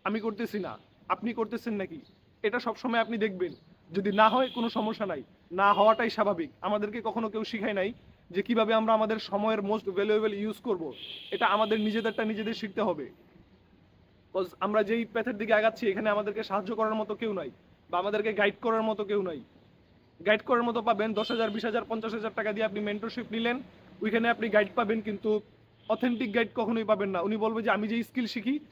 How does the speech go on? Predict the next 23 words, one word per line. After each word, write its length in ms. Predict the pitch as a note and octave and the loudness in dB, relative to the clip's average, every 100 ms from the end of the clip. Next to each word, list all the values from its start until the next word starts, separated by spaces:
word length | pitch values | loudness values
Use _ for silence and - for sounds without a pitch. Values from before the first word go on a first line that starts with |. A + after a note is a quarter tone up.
| - | -6
এই 160 | - A#3 | 0 0
স্কিল 220 | - B3 | 0 -4
শিখো, 280 | G#3 F#3 F3 | -2 -4 -2
এই 180 | G#3 A#3 | 0 -2
স্কিল 180 | - G#3+ | -4 -6
শিখলে 200 | G#3+ A3 | -4 -2
তুমি 160 | A3 | -2
মিলিয়নিয়ার 380 | G#3+ G#3 G#3 G#3 | -2 -2 0 0
হয়ে 160 | G#3 G3 | 0 -2
যাবা।" 240 | E3+ C#3 - - - | -4 -8 -14 -20 -12
কিন্তু 180 | G3+ F#3+ | -10 -4
এই 160 | A3 A#3+ | -2 0
জিনিসটাই 460 | G#3+ A#3+ - C4+ A#3 | 0 -2 0 2 2
ভুল। 280 | F#3+ E3 - - - - - - _ _ _ _ _ _ _ _ _ _ _ _ _ - | 2 0 -2 -16 -20 -20 -20 -20 _ _ _ _ _ _ _ _ _ _ _ _ _ -2
একজন 280 | G#3+ A3+ | 0 0
মানুষ, 320 | A#3+ A#3+ A#3 G3 | 2 2 2 0
ধরেন 240 | G#3 A3+ | 0 2
আমি 140 | A3+ | 0
কপিরাইটিং 480 | A3+ A3 G#3+ A3 A3+ | 0 0 0 0 0
শিখি, 280 | A3 G3 F#3 | 0 -2 -2
আমি 160 | F3+ G3+ | -2 -2
কপিরাইটিং 440 | G#3+ A3+ A3 A3 | -2 0 0 0
পারি, 240 | G#3 F#3+ | 0 0